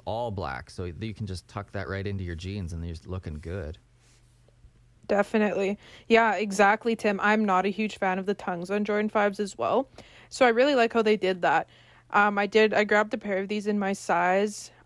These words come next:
Speaker 2: I need to see them first in hand to see what I'll do with them, but I probably will keep them. I don't have any fives yet. Actually, I got them off of Livestock. I usually don't even bother 'cause I never get it. And the security question was like,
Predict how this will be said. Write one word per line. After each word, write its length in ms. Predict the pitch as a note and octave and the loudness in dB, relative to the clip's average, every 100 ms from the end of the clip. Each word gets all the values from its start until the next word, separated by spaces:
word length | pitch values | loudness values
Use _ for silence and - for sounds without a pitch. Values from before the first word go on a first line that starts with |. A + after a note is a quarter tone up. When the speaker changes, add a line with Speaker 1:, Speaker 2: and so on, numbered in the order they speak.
| - | 0
Speaker 2:
I 300 | G3 G3 G3 | 2 4 2
need 180 | G3+ G#3 | 0 -2
to 80 | |
see 140 | B3 A3+ | -4 -2
them 160 | G#3 | -2
first 280 | G#3 G3+ - | 0 -2 -2
in 60 | G3+ | -6
hand 320 | - F3 G3 | -4 -4 -2
to 40 | G#3+ | -4
see 160 | - | -2
what 100 | G3+ | 0
I'll 120 | F#3 F#3 | 0 0
do 160 | D#3 | -2
with 140 | G3+ - | -4 -2
them, 100 | A3+ | 0
but 100 | G3+ | 2
I 60 | |
probably 380 | G3+ A3+ A#3+ C#4+ | 4 2 4 2
will 160 | G3+ G#3 | 0 -2
keep 240 | F#3+ F3 | -4 -4
them. 160 | F#3 F3+ | -2 0
I 80 | |
don't 140 | F3 F3+ | -2 -2
have 120 | F#3 | -4
any 100 | F#3+ | -6
fives 460 | - - A#2 F#3+ G#3 | -4 0 0 0 2
yet. 240 | A3+ B3 - - - | 2 2 -4 -20 0
Actually, 380 | F#3 G3 - A3+ | 2 2 4 4
I 80 | A3 | 4
got 180 | F#3 F3+ | 0 0
them 100 | G#3 | -2
off 120 | G#3+ | -2
of 100 | G3 | 0
Livestock. 680 | F3 E3 F#3 - E3 D3+ - | 2 2 0 0 2 2 2
I 40 | |
usually 340 | F#3+ G#3 A3 A3+ | 0 0 2 4
don't 200 | F#3+ G3+ | 4 2
even 200 | G3 F#3+ | 0 0
bother 420 | D3 D#3+ E3+ F3 | 2 2 2 -4
'cause 340 | - F3 F3 - - - - - | -4 -4 -6 -14 -20 -20 -10 0
I 80 | |
never 260 | G3+ G3 G3 | 4 4 2
get 240 | G3 E3+ G#3+ | 2 2 4
it. 140 | A#3+ | 2
And 120 | A3 G#3+ | 2 0
the 40 | |
security 460 | - A3+ G#3 G3+ A#3 | 0 0 2 4 2
question 400 | G3+ F#3+ - A3 | 2 2 2 0
was 180 | G#3 | 2
like, 280 | G3+ F#3+ F#3 | 4 2 2